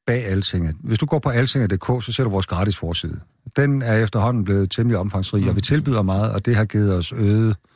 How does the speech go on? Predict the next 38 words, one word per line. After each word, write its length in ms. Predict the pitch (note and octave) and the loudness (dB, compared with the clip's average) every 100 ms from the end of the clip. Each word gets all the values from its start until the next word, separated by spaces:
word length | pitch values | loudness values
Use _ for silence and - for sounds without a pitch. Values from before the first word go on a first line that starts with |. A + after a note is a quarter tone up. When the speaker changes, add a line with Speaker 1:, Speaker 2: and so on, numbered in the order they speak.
| _ _ _ - | _ _ _ -10
Speaker 1:
øh, 300 | G2+ E2+ D#2+ D#2 | -2 0 0 2
udbredelse 600 | D3+ F3 C#3+ G#2+ - A2 | 0 2 0 -2 -2 -4
og 260 | - G2 | -2 -2
øget 400 | G2+ G2 G#2+ A2 | 0 2 2 0
genkendelighed 680 | - F#2+ G2 G#2+ F2 D#2+ F2 | 0 -2 0 -2 0 0 -2
og, 200 | - E2 D#2 | -2 -6 -4
og 220 | - E2+ | -4 -2
branding 440 | F#2+ F2 F#2+ G2 D#2+ | 2 2 4 2 0
og 60 | |
hvad 140 | D#2 A2 | 0 2
ved 80 | |
jeg 260 | G2+ E2 F#2 | 2 0 0
i 20 | |
de 120 | F#2 E2 | -2 -2
store, 420 | F2+ E2+ F2 E2 - | -2 0 0 0 -4
øh, 180 | D#2 | -4
bevægelser. 460 | D2+ D2+ D#2 D2+ D#2+ D2+ _ _ _ _ _ - | -4 -2 -4 -4 -8 -10 _ _ _ _ _ 0
I, 280 | G2 F#2+ F2 - _ | 2 4 2 -4 _
på, 200 | - A2 D#3 | -2 0 2
i 120 | G#2+ | 0
rigtig 320 | - D3+ B2 | 2 0 2
mange 200 | G#2 A2+ | 2 2
måneder, 240 | G2+ G#2+ | 2 2
der 80 | G2 | 0
er 60 | G#2 | 0
vi 80 | G#2+ | -2
faktisk, 480 | G#2 G2+ F#2 - - | -2 -2 -4 -6 -4
øh, 240 | G2 F2 - | 0 0 -2
det, 120 | F#2+ _ _ - | -4 _ _ -4
det 140 | G2 | -2
tiende 380 | - - D#3 A2+ | -2 0 2 2
største 480 | D#2 - G2+ - E2+ - _ _ _ - | 0 0 0 0 -6 -6 _ _ _ 0
internetmedie 640 | G#2 F#2 F2 E2+ E2+ E2+ | 0 2 2 2 0 0
i 80 | E2 | 0
Danmark 420 | D#2+ E2 F2+ E2+ | 0 2 2 0
blandt 260 | F#2 E2+ - | 0 0 0
danske 220 | E2+ - | -2 -2
medier. 280 | D#2 E2+ | -4 -6